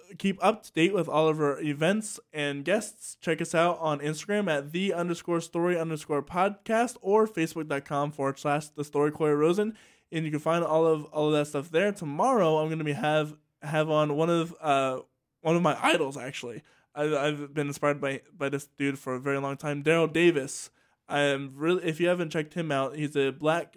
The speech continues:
jazz musician who, over the course of these years, has de-radicalized over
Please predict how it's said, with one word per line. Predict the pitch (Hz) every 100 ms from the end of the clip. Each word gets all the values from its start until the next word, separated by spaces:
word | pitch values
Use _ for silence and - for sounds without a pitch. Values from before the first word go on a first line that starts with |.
| _
jazz | 151 143 151 147
musician | 147 143 135 135 127 131 - _ _ -
who, | 139 139
over | 143 165
the | 160
course | 156 151 160
of |
these | 180 196
years, | 139 127 127 131 - -
has | 143 139 135 139
de-radicalized | 147 143 143 143 139 127 127 131 147 -
over | 135 139 127 127 117